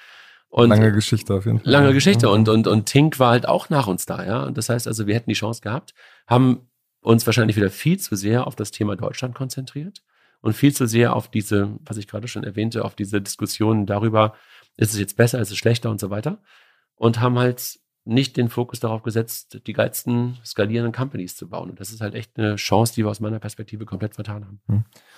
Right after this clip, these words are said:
Speaker 2: Wäre das auch deine Erklärung dafür, dass jetzt, äh, Tink und Yapili und TrueLayer, die europäischen größeren Player, die ja zumindest sehr viel Geld erstmal eingesammelt haben, ob's langfristig erfolgreich, äh, wird, steht auf einem anderen Blatt, aber dass die sozusagen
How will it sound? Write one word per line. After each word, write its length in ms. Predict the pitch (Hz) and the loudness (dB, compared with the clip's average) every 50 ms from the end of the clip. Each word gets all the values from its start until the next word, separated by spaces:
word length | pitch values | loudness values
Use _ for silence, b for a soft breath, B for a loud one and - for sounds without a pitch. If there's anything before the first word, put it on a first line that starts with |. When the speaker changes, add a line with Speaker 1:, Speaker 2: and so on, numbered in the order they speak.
| b b b b _ _ _ _ | b b b b _ _ _ _
Speaker 2:
Wäre 220 | - 113 110 104 | 6 8 8 10
das 200 | 107 113 107 - | 8 8 6 6
auch 120 | 127 110 - | 4 4 6
deine 220 | 110 104 104 98 | 6 6 6 6
Erklärung 340 | 73 - - - 110 107 95 | 4 2 4 4 4 6 6
dafür, 260 | 101 95 - - 110 | 4 2 2 0 0
dass 240 | 95 98 95 98 - | 2 2 0 2 0
jetzt, 320 | 104 95 - - - - | -4 -4 -4 -8 -12 -10
äh, 220 | - 95 95 92 90 | -6 -4 -4 -4 -4
Tink 340 | - - 110 104 104 98 | -4 0 2 2 2 2
und 160 | 95 95 98 92 | 2 2 2 2
Yapili 520 | 95 98 - 113 101 95 92 95 95 90 | 2 0 2 0 0 2 2 2 2 2
und 180 | 82 87 95 - | 2 0 -2 -4
TrueLayer, 500 | - 113 110 101 95 92 95 95 95 95 | 0 2 2 4 4 4 4 4 4 4
die 140 | 92 90 | 2 0
europäischen 640 | - - 90 95 92 - - 107 104 101 - - 104 | 0 0 0 -2 -2 0 0 0 0 0 0 -2 0
größeren 520 | 95 92 117 127 117 - - 110 107 101 | 4 6 6 6 6 4 2 4 2 2
Player, 320 | - - 101 101 101 98 92 | 2 2 4 4 6 6 4
die 220 | 95 95 95 95 95 B B B B B B B B B | 4 2 2 2 -2 B B B B B B B B B
ja 120 | - 92 87 | 2 2 4
zumindest 320 | - - 104 107 110 - | 6 6 6 6 6 6
sehr 100 | - 104 | 4 2
viel 140 | - - 95 | 2 2 2
Geld 280 | 85 95 95 104 110 - | 4 6 6 6 4 4
erstmal 360 | - 98 107 - 120 101 62 | 2 0 2 2 2 0 2
eingesammelt 500 | 78 110 110 101 90 104 101 104 95 - | 2 2 2 4 4 4 4 4 2 2
haben, 220 | 98 98 101 101 | 4 4 4 4
ob's 420 | 92 71 - - - - - - 151 - 110 104 101 101 - | 2 0 -2 -6 -12 -14 -14 -16 -18 -18 -20 -20 -20 -20 -8
langfristig 520 | - 95 104 110 107 - - 120 - - 101 | 0 4 4 4 4 4 2 0 2 2 -2
erfolgreich, 640 | 101 - - 107 101 - 107 95 95 - - - _ - | -2 0 0 -2 0 0 0 -2 -2 -6 -14 -18 _ -6
äh, 160 | 98 95 92 87 85 | -4 -4 -4 -2 2
wird, 220 | 95 110 120 117 - | 4 6 6 6 4
steht 180 | - 117 82 | 0 -2 0
auf 160 | - 80 - - | 0 -2 0 2
einem 80 | 101 | 2
anderen 200 | 92 104 107 104 | 4 4 4 4
Blatt, 160 | 101 101 98 | 4 4 2
aber 120 | - 90 98 | 2 0 0
dass 160 | 98 95 - | 0 -2 0
die 140 | - 101 101 | 0 0 2
sozusagen 960 | 95 95 87 - - 95 95 98 98 95 53 55 - - - - - - _ | 2 0 -2 0 2 4 4 4 4 2 0 -2 -8 -12 -16 -20 -20 -20 _